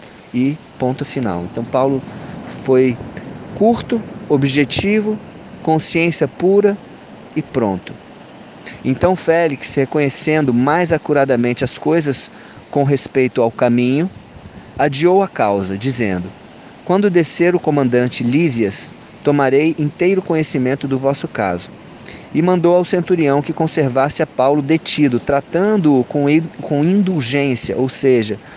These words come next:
com, com perdão, tratando com disposição para perdoá-lo, e não impedindo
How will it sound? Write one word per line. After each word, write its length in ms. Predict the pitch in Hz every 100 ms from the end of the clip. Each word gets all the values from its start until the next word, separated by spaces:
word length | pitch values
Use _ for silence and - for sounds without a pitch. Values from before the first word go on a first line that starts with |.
| - - - -
com, 420 | 147 147 147 143
com 140 | - 147
perdão, 600 | 147 151 131 131 127 113
tratando 440 | 107 123 147 147
com 300 | 147 156 151
disposição 800 | 135 - - 160 143 - 170 180
para 160 | 170 151
perdoá-lo, 760 | 151 143 131 123 117 107 104 95 - - - - - -
e 100 | 143
não 300 | 151 185 214
impedindo 840 | 190 190 143 120 175 190 135